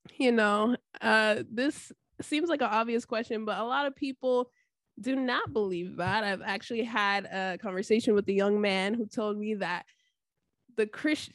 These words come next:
Christianity is a white man's religion. The Bible was forced down our throats when we were slaves.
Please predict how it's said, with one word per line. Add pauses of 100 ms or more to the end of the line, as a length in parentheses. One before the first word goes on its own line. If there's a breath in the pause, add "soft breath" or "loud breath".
Christianity
is
a
white
man's
religion.
The
Bible
was
forced
down
our
throats
when
we
were
slaves.